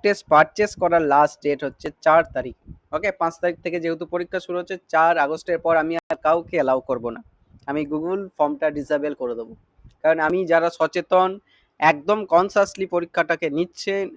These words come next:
এবং যারা কনসাসলি মাস্টার হওয়ার জন্য, শিক্ষক হওয়ার জন্য পরীক্ষা দিতে চাইছেন, তাদের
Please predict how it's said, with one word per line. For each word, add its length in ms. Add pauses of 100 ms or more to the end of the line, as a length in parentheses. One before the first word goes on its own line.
(100)
এবং 240
যারা 200
কনসাসলি 540 (100)
মাস্টার 320
হওয়ার 360
জন্য, 240
শিক্ষক 440
হওয়ার 220
জন্য 200
পরীক্ষা 300
দিতে 220
চাইছেন, 440 (520)
তাদের 340